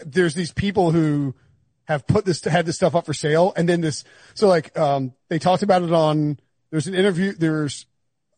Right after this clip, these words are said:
they talked about it, like, Barstool wrote about it. There was an interview with Pablo Torre on E S P N Daily about it. And, like,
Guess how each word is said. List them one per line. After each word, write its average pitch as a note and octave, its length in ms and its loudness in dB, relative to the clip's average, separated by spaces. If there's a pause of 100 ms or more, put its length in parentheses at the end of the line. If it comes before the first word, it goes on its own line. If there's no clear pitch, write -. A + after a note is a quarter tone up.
(180)
they D3 100 -8
talked F#3 260 2
about G3 200 2
it, F#3 200 -4
like, E3 160 0
Barstool G3+ 480 2
wrote A3 140 4
about G3+ 280 2
it. G#3 140 -4
There E3 100 -4
was D3 120 -4
an D#3+ 100 -4
interview F3+ 320 0
with D#3 160 -2
Pablo E3 280 0
Torre E3+ 440 2
on C#3+ 140 -4
E D3 80 -6
S C#3+ 100 -6
P C#3+ 120 -8
N B2+ 40 -8
Daily F#3 340 -2
about E3+ 220 2
it. E3+ 160 -2
And, D#3 140 -4
like, D3 200 -6